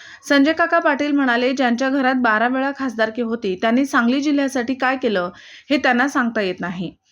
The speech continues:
सत्तेत असतानाही आटपाडी, जत, खानापूर, कवठेमहांकाळ, तासगाव या तालुक्यांचा दुष्काळाचा प्रश्न ते सोडवू शकले नाहीत.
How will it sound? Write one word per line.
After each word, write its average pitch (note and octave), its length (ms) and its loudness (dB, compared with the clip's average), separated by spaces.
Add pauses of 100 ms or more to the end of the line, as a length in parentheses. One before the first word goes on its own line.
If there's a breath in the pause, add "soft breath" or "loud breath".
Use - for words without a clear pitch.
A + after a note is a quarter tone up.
(340 soft breath)
सत्तेत D#4 340 2
असतानाही B3 520 0
आटपाडी, B3+ 560 0
जत, A3+ 340 0
खानापूर, A3 480 -2
कवठेमहांकाळ, A#3 800 0
तासगाव G3 440 0
या A3+ 220 0
तालुक्यांचा B3 540 0
दुष्काळाचा C4 640 0
प्रश्न A#3 440 -4
ते B3 100 0
सोडवू B3+ 340 0
शकले G3 320 -4
नाहीत. F3 260 -6